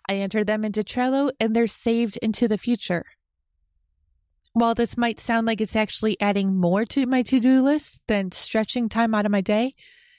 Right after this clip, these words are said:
this not only works for new ideas,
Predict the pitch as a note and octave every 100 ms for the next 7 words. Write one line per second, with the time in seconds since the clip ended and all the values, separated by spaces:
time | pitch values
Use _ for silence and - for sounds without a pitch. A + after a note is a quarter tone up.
0 | _ _ _ _ - C#4+ - C#4 B3+ B3
1 | B3 G#3 A3+ - - - G3+ F#3+ A3 D4+
2 | C#4+ G#3 F#3 E3+ F3+